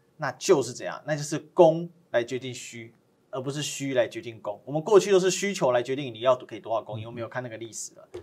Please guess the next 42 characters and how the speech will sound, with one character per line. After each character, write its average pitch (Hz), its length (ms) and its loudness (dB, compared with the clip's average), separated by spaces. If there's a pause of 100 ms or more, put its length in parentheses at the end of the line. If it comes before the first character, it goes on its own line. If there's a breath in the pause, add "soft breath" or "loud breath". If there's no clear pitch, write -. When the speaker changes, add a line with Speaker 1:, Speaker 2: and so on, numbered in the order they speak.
(280 loud breath)
Speaker 1:
那 156 160 0
你 131 100 -6
今 143 120 -8
天 151 120 -4
这 156 80 2
样 139 120 4
子， 127 300 -14
你 123 140 -14
就 170 240 -2 (320)
挑 131 160 0
白 117 100 2
来 120 80 -4
讲 110 180 -10
嘛， - 120 -20
接 208 100 -10
下 208 80 -2
来 185 60 2
就 175 80 -2
是 196 80 2
要 190 120 6
轮 160 140 2
流 160 140 -2
停 151 120 -8
电， 156 280 -2 (320)
因 196 100 0
为 220 60 0
你 147 120 -2
们 135 120 -4
选 131 200 -2
了 127 260 -4 (180)
这 180 100 2
样 160 100 4
的 147 80 -2
一 139 40 -2
个 139 100 -4
能 127 100 -6
源 123 200 -8
结 120 180 -4
构， 120 280 -2 (280)
哦， 123 80 -16
你 123 140 -12
自-， 143 100 -12